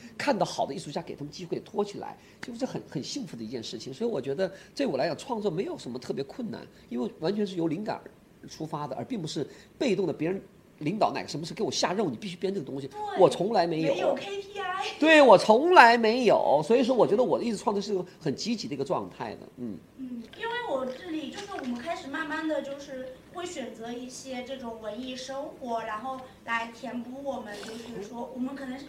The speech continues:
Speaker 2: 比如说现在物质生活已经满足了，
Speaker 1: 对。
Speaker 2: 我们需要一些精神生活
Speaker 1: 太对了，嗯。
Speaker 2: 来就是说丰富我们的人生经历这样子。
Speaker 1: 对。
Speaker 2: 那您觉得就是文化艺术一定会是未来生活的一种解决方案吗？或者就是说文化生活一定会成为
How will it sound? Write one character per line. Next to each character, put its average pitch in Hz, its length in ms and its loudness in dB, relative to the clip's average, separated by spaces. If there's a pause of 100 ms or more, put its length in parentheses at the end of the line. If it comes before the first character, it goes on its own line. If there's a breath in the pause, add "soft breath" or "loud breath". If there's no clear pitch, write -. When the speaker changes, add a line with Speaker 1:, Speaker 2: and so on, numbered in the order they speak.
Speaker 2:
比 240 60 -10
如 240 100 -6
说 285 100 -4
现 320 140 -6
在 302 160 -6
物 320 80 -6
质 247 100 -8
生 302 140 -8
活 277 100 -4
已 254 60 -6
经 294 80 -10
满 240 240 -6
足 247 100 -12
了， 269 300 -2
Speaker 1:
对。 160 120 8
Speaker 2:
我 269 40 2
们 - 100 -4
需 - 180 -12
要 359 140 -4
一 302 80 -6
些 294 140 -8
精 302 180 -12
神 262 160 -10
生 277 120 -12
活 262 40 -8
Speaker 1:
太 208 120 2
对 135 180 4
了， - 280 -2
嗯。 127 260 -4
Speaker 2:
来 233 340 -4
就 269 80 -12
是 262 140 -14
说 277 180 -8
丰 - 240 -10
富 392 180 -6
我 285 160 -4
们 214 80 -12
的 233 160 -12
人 226 140 -12
生 254 240 -10 (140)
经 262 260 -10
历 254 160 -10
这 240 100 -12
样 139 240 0
子。 - 60 -16
Speaker 1:
对。 - 80 -16 (240 loud breath)
Speaker 2:
那 403 80 -6
您 339 240 -4
觉 302 140 -6
得 320 120 -6
就 359 120 -8
是 349 100 -12
文 247 280 -6
化 359 260 -4
艺 359 120 -4
术 311 140 -10
一 269 100 -10
定 359 220 -4
会 311 100 -10
是 320 220 -10 (280 loud breath)
未 349 100 -2
来 269 120 2
生 339 280 -6
活 269 100 -4
的 269 80 -6
一 311 60 -8
种 302 180 -8
解 254 120 -10
决 233 60 -10 (240)
方 277 140 -10
案 302 240 -8
吗？ 220 360 -10 (380)
或 302 120 -6
者 262 60 -8
就 269 160 -6
是 277 40 -6
说 285 200 -6
文 254 100 -4
化 311 140 -4
生 339 160 -6
活 277 100 -4
一 254 80 -8
定 359 160 -6
会 320 140 -6
成 247 160 -8
为 240 100 -4